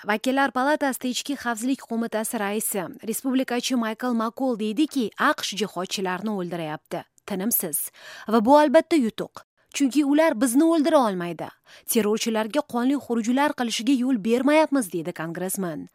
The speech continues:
Rejalar amalga oshishining oldini olyapmiz. Biroq, deya tan oladi McCaul, terrorizm davom etmoqda. Dronlarimiz, qurollarimiz bilan yuta olmaymiz bu urushni.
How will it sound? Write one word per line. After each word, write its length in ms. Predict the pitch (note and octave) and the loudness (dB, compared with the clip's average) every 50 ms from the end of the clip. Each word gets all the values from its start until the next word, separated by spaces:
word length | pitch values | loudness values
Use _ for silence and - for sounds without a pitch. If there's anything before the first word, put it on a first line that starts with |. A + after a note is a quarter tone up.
| _ _ _ - | _ _ _ -6
Rejalar 560 | A3 A3+ A#3+ A3+ G3 C4 B3+ C4 C4+ C#4+ D4+ D#4 D#4 | 0 2 2 2 4 2 2 4 4 4 4 6 6
amalga 340 | C#4 C4+ C4+ C4+ A#3+ D4+ | 4 4 2 2 2 2
oshishining 460 | D4+ C#4+ C4+ - - - A#3 B3+ C#4 B3+ | 2 2 2 0 -2 -2 0 0 0 0
oldini 460 | - - G#3+ G#3+ G#3+ G#3 A#3+ B3+ C4+ C#4 | -2 -4 -4 -4 -2 0 0 0 0 0
olyapmiz. 680 | C#4+ D4 D4 C#4 C4 - - C#4 - - - - - _ _ _ _ _ _ _ _ - | 0 0 -2 -2 -4 -6 -10 -12 -10 -10 -12 -12 -14 _ _ _ _ _ _ _ _ -6
Biroq, 480 | F#3 G#3+ A3+ A3+ A#3 B3 C#4 D4 - C4+ | -2 2 4 4 6 6 6 4 4 2
deya 220 | E4 E4 D#4 C4+ | 2 2 2 2
tan 260 | - - A#3+ A3+ A3 | 0 -2 -4 -4 -4
oladi 380 | - - G3+ G3 F3+ E3+ F3 F3+ | -4 -6 -4 -4 -4 -4 -6 -6
McCaul, 480 | F3+ F3 F#3+ - - G3 F3 C#3+ D#3 _ _ _ _ - - | -6 -6 -8 -6 -4 -4 -4 -4 -8 _ _ _ _ -12 -6
terrorizm 720 | - G#3 F#3+ F3+ F3 F3 F3+ G3+ B3+ B3+ - D#4 D#4 C#4+ - _ - | -4 -2 -2 0 -2 0 0 0 0 0 2 2 2 2 0 _ -8
davom 400 | F3 F3+ F3 E3+ D#3+ E3+ E3+ E3+ | -2 -2 0 0 0 -2 -4 -6
etmoqda. 500 | E3 - F3+ E3+ E3+ - - - D#3+ D#3 - _ _ _ _ _ _ - - - - - - F3 | -6 -8 -8 -8 -8 -8 -10 -10 -12 -12 -12 _ _ _ _ _ _ -20 -20 -20 -20 -14 -6 -2
Dronlarimiz, 800 | G3 G#3+ G3+ F#3+ F#3 F3+ F3+ F3+ F3+ F3 F#3 G#3+ A#3 A#3+ A3 - | 2 2 4 4 4 2 2 0 0 0 0 0 0 0 -2 -4
qurollarimiz 720 | - - A#3 G#3+ G#3 G#3 G#3+ G#3+ G#3+ A3 A3+ B3+ C4+ A3+ G#3+ | -6 -4 -2 0 0 0 0 0 0 0 0 0 0 0 -2
bilan 220 | A#3+ B3 C4+ C#4 | -2 0 0 0
yuta 240 | A#3+ A3 - - C4+ | 0 0 0 0 0
olmaymiz 640 | - C4+ C4+ C#4+ D4 C#4 D4+ D4+ D4+ D4 C#4+ A3+ A3 | 2 2 2 2 4 4 4 4 4 2 2 0 0
bu 140 | A3 G3+ F3+ | 0 0 0
urushni. 400 | F3 F3+ - - G3 F3 D3+ | -2 -6 -8 -8 -10 -10 -10